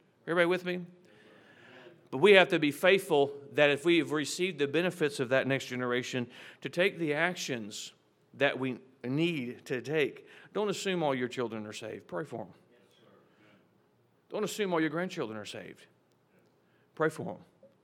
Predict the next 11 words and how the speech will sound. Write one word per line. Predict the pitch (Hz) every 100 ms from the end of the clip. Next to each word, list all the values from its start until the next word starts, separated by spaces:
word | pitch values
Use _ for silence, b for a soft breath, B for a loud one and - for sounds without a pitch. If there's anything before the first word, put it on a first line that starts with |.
| _ _ _ _ _ _ _ -
Do | 156
what | 165 170
you |
can | 151 156
to | 139
be | 139
a |
witness | 131 131 139 -
to | 113 98
'em. | 95 _ _ _ _ _ b b b
Uh, | 117 117 110